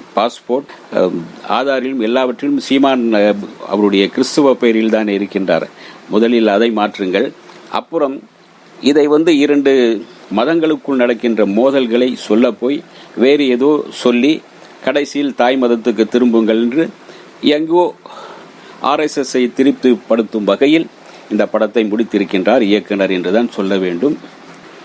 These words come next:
நிச்சயமாக, ஆம், மோடிஜி இந்த படத்தை பா-, பார்த்தால் பாராட்டுவார். அவரும் அவாள்களும் சங்கிகள் நிச்சயமாக இந்த படத்தை பாராட்டுவார்கள். அந்த அளவுக்கு விருதும் கொடுப்பார்கள்.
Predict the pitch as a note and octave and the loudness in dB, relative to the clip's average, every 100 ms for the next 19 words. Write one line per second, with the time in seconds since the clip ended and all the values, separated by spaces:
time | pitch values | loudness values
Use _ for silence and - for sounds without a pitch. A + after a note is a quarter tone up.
0 | - - - - - - - - C3+ A2+ | -20 -20 -20 -20 -20 -12 -8 -2 0 0
1 | G#2+ G#2 B2 D3 - - - - - - | -2 0 0 -2 -4 -16 -20 -20 -20 -20
2 | - A#2 A#2 A2+ G#2 G2+ F#2+ G2 - A2 | -6 -2 0 -2 -4 -4 -8 -12 -4 0
3 | C3+ C3 A2 A#2 G#2 G2 G2+ G2+ G#2 G2 | 2 2 2 2 2 0 -2 -2 -2 -4
4 | - F#2 F#2+ - - - G2 F#2+ C3 C#3+ | -2 -2 -2 -6 -12 -4 -4 -2 -6 -6
5 | - G#2+ G#2+ G#2+ F2+ G2 C3+ - - - | -4 -2 0 -2 -4 -2 0 -2 -10 -20
6 | - - - F#2+ A2 C3+ D#3 - - - | -20 -20 -8 -4 -4 -4 -8 -14 -20 -20
7 | - - - G2+ B2 C3+ B2+ A2+ A#2 A#2 | -20 -20 -8 -4 -2 -2 -4 -8 -8 -10
8 | - - - - - B2+ D3 C#3+ A2+ A2+ | -20 -20 -20 -6 -2 -2 -2 -4 -4 -4
9 | - - - - A2 - C3+ A#2 A#2 G#2+ | -8 -20 -12 -4 -2 0 -2 0 0 0
10 | F#2+ - G2 G2+ G#2 G2+ G2 F#2 G2+ G2+ | -2 -2 -4 -4 -4 -4 -2 -2 0 -2
11 | F#2+ F#2 F2+ F2+ G2+ - - - - - | -4 -2 -2 -2 -4 -8 -18 -20 -20 -20
12 | - - G#2 G#2+ A#2+ C3 - E3+ - - | -10 -6 -2 0 0 -2 0 0 0 -6
13 | - - - - - A2 C3 C#3+ B2+ A2 | -20 -20 -20 -20 -2 0 2 2 2 0
14 | G#2 G2+ F#2+ F2 G2+ | 0 0 -2 -4 -12